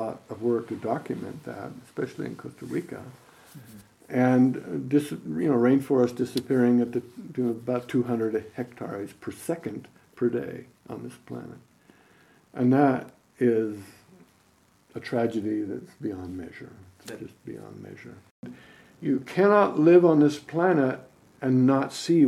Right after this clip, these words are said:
Speaker 1: what's happening. You just can't. Uh, it's so obvious now, I mean, to everyone what's happening, I think.
Speaker 2: Yeah. Even in my own short lifetime, I feel like I've seen the snow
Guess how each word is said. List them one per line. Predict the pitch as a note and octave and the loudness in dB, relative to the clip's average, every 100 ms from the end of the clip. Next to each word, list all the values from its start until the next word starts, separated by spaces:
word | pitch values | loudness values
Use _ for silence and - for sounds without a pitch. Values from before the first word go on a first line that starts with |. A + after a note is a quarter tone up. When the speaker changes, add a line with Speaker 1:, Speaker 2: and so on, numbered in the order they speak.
| A2 | 4
Speaker 1:
what's | G#2 - A#2+ | -2 -8 -12
happening. | A#2+ - G2+ G2 _ _ | -12 -12 -16 -18 _ _
You | - A#2+ - | -12 -10 -10
just | G#2+ - | -14 -10
can't. | A#2 A2 A#2+ - _ _ - _ - | -12 -10 -14 -18 _ _ -20 _ -18
Uh, | G#2+ G#2+ - | -18 -14 -14
it's | - | 4
so | C#3 A#2+ | 6 10
obvious | D3 D3+ C#3 A2+ G2+ - - | 12 12 12 6 4 -4 -8
now, | F#2+ - - - - | -8 -10 -16 -18 -16
I | - | -14
mean, | A2 A2 - | -12 -12 -8
to | A#2+ | -4
everyone | A2+ G2+ F#2+ G2 G#2 G#2+ | -2 -2 -6 -8 -14 -16
what's | G#2+ - | -16 -16
happening, | G2+ - - - - | -16 -16 -18 -20 -20
I | - - | -20 -20
think. | - - - - | -20 -20 -20 -18
Speaker 2:
Yeah. | G#2 F3+ _ _ _ - _ | -16 -16 _ _ _ -20 _
Even | - F3 | -6 -4
in | F#3+ | -2
my | F3+ | 0
own | F#3 | 0
short | E3 C#3+ A#2 | 0 -2 0
lifetime, | C3 D#3 A#2+ A2 | 0 -2 -8 -10
I | G#2 | -10
feel | A#2+ | -8
like | A2 | -8
I've | G#2+ - | -10 -10
seen | B2+ | -12
the | A#2 | -12
snow | - C3 A#2 A2 | -12 -8 -6 -6